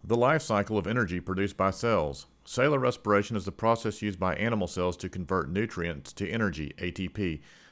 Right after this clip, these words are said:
and then release waste such as C O two. Photosynthesis is the process that plants use to convert light, water, and carbon dioxide into energy and then release waste in the forms of oxygen and glucose. All living things require energy. Photosynthesis is the means in which a plant's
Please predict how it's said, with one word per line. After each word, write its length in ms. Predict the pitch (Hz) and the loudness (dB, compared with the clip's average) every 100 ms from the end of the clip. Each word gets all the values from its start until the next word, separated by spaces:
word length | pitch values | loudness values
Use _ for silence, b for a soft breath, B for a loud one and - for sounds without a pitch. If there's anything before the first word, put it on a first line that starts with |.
| B | B
and 100 | 104 | 0
then 140 | 107 | 2
release 320 | 101 110 110 | 4 4 2
waste 340 | 92 107 85 - | 4 4 4 0
such 160 | 85 | -6
as 80 | 82 | -6
C 220 | - 110 | -4 0
O 80 | 107 | 0
two. 360 | 107 92 82 78 b b b b - | 0 -2 -2 -6 b b b b 2
Photosynthesis 760 | 143 135 160 160 120 113 104 | 4 4 0 -2 -2 -2 -2
is 80 | 101 | -4
the 80 | - | -4
process 420 | 107 104 101 95 | 0 2 2 -4
that 200 | - 62 | -6 -10
plants 380 | - 127 127 101 | -4 -2 -2 -2
use 140 | 98 - | -4 -4
to 100 | 95 | -6
convert 400 | 95 98 87 82 | -4 -2 -2 0
light, 280 | 92 107 | 2 2
water, 300 | 76 90 92 | 0 0 0
and 160 | 69 90 | -2 -4
carbon 300 | 98 101 87 | 0 0 2
dioxide 580 | 85 107 107 92 85 85 | 2 2 2 0 0 0
into 180 | 80 73 | -4 -2
energy 460 | 107 90 82 80 B B B | -2 -2 -4 -6 B B B
and 100 | 107 | -2
then 120 | 98 | 0
release 340 | 92 110 87 | 2 0 2
waste 320 | 87 101 95 | 2 2 0
in 80 | 95 | -4
the 60 | 87 | -6
forms 320 | 92 90 85 | -4 -4 -4
of 60 | - | -6
oxygen 500 | 90 87 90 85 82 | -6 -6 -6 -8 -6
and 120 | 85 | -6
glucose. 600 | 85 95 90 65 58 - _ b b b b b b - | -4 -4 -4 -6 -8 -16 _ b b b b b b 2
All 180 | 143 | 4
living 260 | 156 135 123 | 4 2 0
things 260 | 117 113 107 | -2 -2 -4
require 380 | 104 95 92 | -2 2 2
energy. 440 | 90 107 80 69 67 - | 2 -2 -4 -8 -12 -2
Photosynthesis 800 | 120 131 113 - 147 107 - 95 | 2 2 2 -4 -6 -6 -6 -6
is 120 | 98 | -6
the 80 | 95 | -6
means 320 | 95 101 98 | -2 -2 -4
in 100 | 92 | -4
which 160 | 92 92 | -6 -6
a 40 | |
plant's 680 | 78 - 113 107 - - | -8 -4 -2 -2 -4 -12